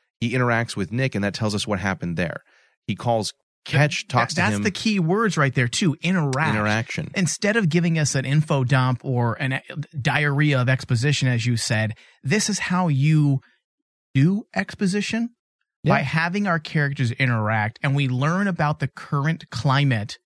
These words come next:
Speaker 2: three weeks later from the season finale. We
Speaker 1: Mm-hmm.
Speaker 2: find out it's been three weeks later, and we find out where everyone's head is at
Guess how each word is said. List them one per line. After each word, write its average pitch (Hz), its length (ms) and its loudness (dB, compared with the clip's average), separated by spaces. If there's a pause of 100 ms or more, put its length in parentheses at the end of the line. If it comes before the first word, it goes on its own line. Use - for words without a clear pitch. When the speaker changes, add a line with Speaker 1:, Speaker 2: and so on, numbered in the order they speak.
Speaker 2:
three 147 260 0
weeks 160 320 0
later 123 480 -2 (480)
from 139 140 2
the 123 80 0
season 127 440 0 (400)
finale. 131 600 0 (140)
We 151 120 0
Speaker 1:
Mm-hmm. 165 80 -2
Speaker 2:
find 156 240 2
out 131 180 2
it's 120 80 -10
been 110 140 -4
three 151 200 -2
weeks 190 240 -4
later, 131 360 -2
and 135 200 -4
we 135 100 -2
find 147 280 0
out 131 140 0
where 123 200 -4
everyone's 131 460 0
head 147 320 -2
is 131 160 0
at 113 220 -4